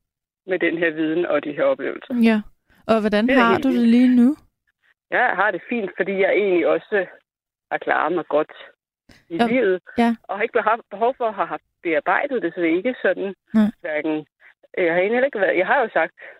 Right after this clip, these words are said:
Speaker 1: alle mulige, at jeg har været, været en hård barndom, så det har ikke været noget sådan, men jeg har ikke mødt nogen, der har været der, eller har været så hård en barndom igennem, som jeg kunne tale med, fordi sådan er min omgangskreds ikke.
Speaker 2: Hvad
Speaker 1: Så det
Speaker 2: fik,
Speaker 1: har jo egentlig været ensomt.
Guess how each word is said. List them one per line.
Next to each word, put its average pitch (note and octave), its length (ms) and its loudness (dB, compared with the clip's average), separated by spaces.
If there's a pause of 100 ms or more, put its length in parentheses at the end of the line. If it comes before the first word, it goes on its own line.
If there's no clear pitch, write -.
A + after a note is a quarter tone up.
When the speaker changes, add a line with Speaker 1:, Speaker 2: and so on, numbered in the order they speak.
(120)
Speaker 1:
alle G3+ 260 -2
mulige, G3+ 300 2
at C#3 80 2
jeg C#3 100 0
har D3 120 -4
været, D3 300 -2
været D#3+ 340 0
en C#3+ 80 -8
hård E3+ 220 -2
barndom, G3+ 400 0 (380)
så F3+ 80 -2
det E3 60 0
har F3 60 2
ikke B3+ 120 0
været C4+ 120 0
noget F#3+ 260 0
sådan, F#3+ 260 -4 (300)
men F3+ 160 -2
jeg D3+ 100 -2
har D#3 80 0
ikke A#3 140 0
mødt A3 260 0
nogen, F#3 260 0
der F#3+ 60 -2
har D3 120 0
været F3 300 0
der, E3+ 220 0 (100)
eller D#3 180 -2
har D3+ 100 -2
været D3+ 280 0 (100)
så G#3 100 0
hård F3+ 200 -2
en C#3 60 -14
barndom D3 340 -4
igennem, F#3 300 -4
som E3+ 160 -2
jeg C3+ 180 -2
kunne C#3+ 320 -6 (320)
tale A#3 200 -2
med, F3 200 -2
fordi E3 200 -4 (560)
sådan F3+ 200 -2
er - 40 0
min G#3+ 120 -2
omgangskreds F3+ 500 -2
ikke. E3 160 -8 (920)
Speaker 2:
Hvad F3+ 40 6
Speaker 1:
Så G3 80 4
det G#3 80 -8
Speaker 2:
fik, C#4 80 4
Speaker 1:
har G4 60 2
jo B3+ 40 2
egentlig A3 180 0
været D#3 160 2
ensomt. G#3 440 -2